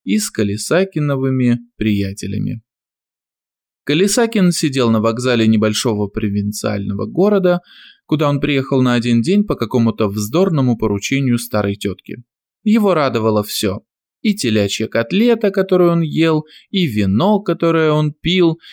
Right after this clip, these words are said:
и какая-то заблудшая девица в голубенькой шляпке за соседним столиком. Всё это вызывало на приятном лице Колесакина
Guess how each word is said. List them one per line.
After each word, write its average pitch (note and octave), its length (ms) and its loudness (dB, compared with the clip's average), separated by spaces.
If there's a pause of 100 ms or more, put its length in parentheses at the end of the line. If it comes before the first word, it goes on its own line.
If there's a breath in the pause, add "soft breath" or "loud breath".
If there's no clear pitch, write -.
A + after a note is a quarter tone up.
(100)
и F3+ 100 -2
какая-то C3 520 -2
заблудшая A2 720 0
девица F3 800 0
в F#3 80 -6
голубенькой E3 680 2
шляпке C#3+ 600 -2
за C3 140 -2
соседним C3+ 540 -2
столиком. C3 960 0
Всё - 300 0
это F#3+ 220 2
вызывало C3 880 2
на A#2 180 0
приятном G#2 460 -2
лице G#2 320 -2
Колесакина D#3+ 800 -2